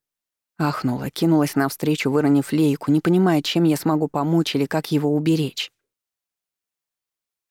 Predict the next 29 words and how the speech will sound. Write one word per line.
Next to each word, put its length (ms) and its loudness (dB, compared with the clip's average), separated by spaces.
Но 120 2
волк 300 0
пробежал 440 0
мимо 260 4
меня 320 4
и 100 0
открытого 520 -4
курятника, 680 -6
направляясь. 720 -4
Уверена, 460 2
он 100 2
спешил 340 -2
в 80 -6
сторону 400 2
конюшни. 600 -2
Я 200 0
понеслась 440 0
за 140 0
ним, 200 4
подхватив 440 -4
длинную 440 2
юбку, 400 -4
а 160 -4
собаки 440 -4
и 40 -2
всадники 480 0
были 180 0
уже 220 -2
близко. 460 -8